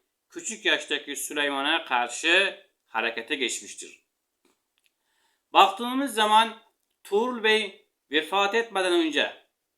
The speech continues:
Çağrı Bey'in eşi ile evlenmiş ve yanında Süleyman adlı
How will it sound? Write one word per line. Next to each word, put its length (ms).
Çağrı 460
Bey'in 480
eşi 540
ile 180
evlenmiş 920
ve 100
yanında 840
Süleyman 1080
adlı 920